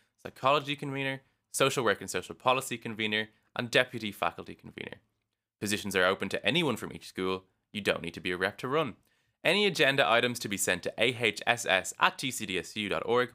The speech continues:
by Monday. The link to that Zoom meeting is also in the email. This has been the weekly email for week six. Thank you very much. My name is Philly Holmes. The contact details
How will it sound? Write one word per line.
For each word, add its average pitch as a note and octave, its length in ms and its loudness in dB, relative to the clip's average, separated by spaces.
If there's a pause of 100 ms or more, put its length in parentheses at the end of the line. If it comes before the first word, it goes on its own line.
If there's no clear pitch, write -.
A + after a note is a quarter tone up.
by C#3+ 120 0
Monday. D3 400 -2 (600)
The G2 80 2
link G#2 340 0
to F#2+ 100 -8
that - 180 -4
Zoom B2+ 220 -2
meeting C3 340 -2
is B2+ 120 -8
also C#3+ 340 0
in C3+ 100 -6
the - 180 -10
email. C#3+ 260 -6 (1120)
This E3 140 2
has D3 100 -2
been A#2+ 160 2
the F#2+ 80 0
weekly F#2+ 340 -4
email A2 240 2
for - 160 -10
week - 200 -8
six. - 500 -6 (800)
Thank G2 140 -2
you F#2+ 60 -8
very D#2+ 200 -2
much. C3+ 420 -6 (140)
My F#2+ 100 -2
name F2 140 -4
is E2 100 -8
Philly F2 220 -6
Holmes. C3 520 -6 (200)
The A2 80 -4
contact B2+ 460 0
details G2+ 500 0